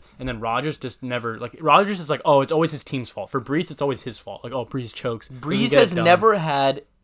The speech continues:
Speaker 2: well, he has Michael Thomas now, but he's gonna retire soon. He's had Michael Thomas, who I think is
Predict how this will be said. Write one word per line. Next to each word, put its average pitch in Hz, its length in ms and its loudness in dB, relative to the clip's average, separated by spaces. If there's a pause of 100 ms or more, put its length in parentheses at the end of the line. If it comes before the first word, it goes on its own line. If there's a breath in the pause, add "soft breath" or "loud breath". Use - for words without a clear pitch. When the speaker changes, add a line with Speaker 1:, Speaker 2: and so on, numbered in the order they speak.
(680)
Speaker 2:
well, 127 180 0
he 123 140 -6
has 120 240 -2
Michael 113 240 -8
Thomas 110 260 -8
now, 139 160 -4
but 110 240 -8
he's 175 220 -10
gonna 214 140 0
retire 160 340 -2
soon. - 240 -16 (1000)
He's 185 140 0
had 185 100 10
Michael 175 300 6
Thomas, 127 460 -6 (880)
who 143 120 2
I 135 80 8
think 127 220 -8
is - 80 -10